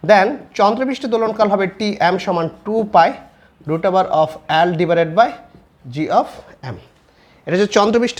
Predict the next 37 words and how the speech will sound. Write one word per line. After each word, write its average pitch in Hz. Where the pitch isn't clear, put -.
দোলনকাল 214
কত 226
সেটা 160
দেওয়া 107
আছে। -
এখন 220
এই 233
দুটোকে 214
আমি 254
যদি 226
ভাগ 180
করে 262
দেই 139
তাহলে 208
কিন্তু 233
আমি 214
পেয়ে 160
যাচ্ছি, -
that 160
is -
টি 170
এম 156
by 143
T -
of 156
E -
সমান 170
equal 131
to 147
হচ্ছে 127
টু 226
পাই 170
root 156
over 175
of 226
L 214
by 175